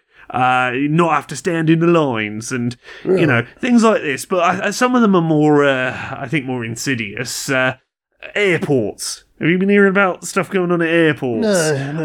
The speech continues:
Speaker 2: no.
Speaker 1: Um, so a bunch of people have, uh, uh, come up with a great life hack for airports, which is,
Speaker 2: Right.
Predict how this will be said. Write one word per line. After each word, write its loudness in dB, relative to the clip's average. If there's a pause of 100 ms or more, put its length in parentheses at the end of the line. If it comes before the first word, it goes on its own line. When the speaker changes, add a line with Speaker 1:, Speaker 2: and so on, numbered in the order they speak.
(100)
Speaker 2:
no. 0
Speaker 1:
Um, 0
so -2
a -2
bunch -2
of -4
people 0
have, -2
uh, -2 (360)
uh, -2
come 0
up -2
with 2
a 0
great 0
life -2
hack -8
for -10
airports, -6
which -4
is, 0
Speaker 2:
Right. -12